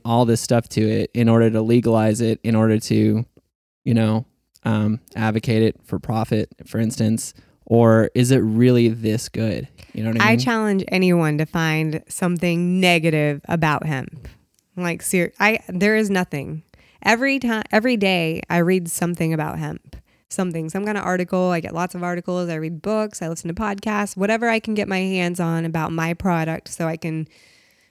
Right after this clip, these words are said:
Speaker 2: you know, is extend the knowledge to somebody else. And I, I have never read anything negative about hemp. And I even, uh,
Speaker 1: But wouldn't that heed credence to bias a little bit?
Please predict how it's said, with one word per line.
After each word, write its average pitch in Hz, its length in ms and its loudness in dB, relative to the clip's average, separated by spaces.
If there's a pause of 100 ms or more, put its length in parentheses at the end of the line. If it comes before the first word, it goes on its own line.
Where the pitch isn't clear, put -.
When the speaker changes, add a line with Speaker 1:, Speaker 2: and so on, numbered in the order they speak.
Speaker 2:
you 190 100 -6
know, 170 160 -2
is 165 180 -2
extend 185 400 -4
the 180 80 -2
knowledge 160 420 -2
to 170 60 -8
somebody 160 380 0
else. 156 340 -4
And 160 460 2
I, 190 400 0 (120)
I 185 100 0
have 196 140 0
never 170 560 0 (140)
read 165 220 0
anything 202 440 0
negative 156 320 -4
about 151 320 -6
hemp. 156 320 -4 (360)
And 175 160 0
I 180 140 2
even, 220 680 -2 (160)
uh, 180 220 -16
Speaker 1:
But 110 100 0
wouldn't 143 240 0
that 131 140 -2
heed 127 240 -2
credence 127 360 0
to 107 120 0
bias 113 380 -4
a 151 60 -6
little 165 200 -6
bit? 175 260 -6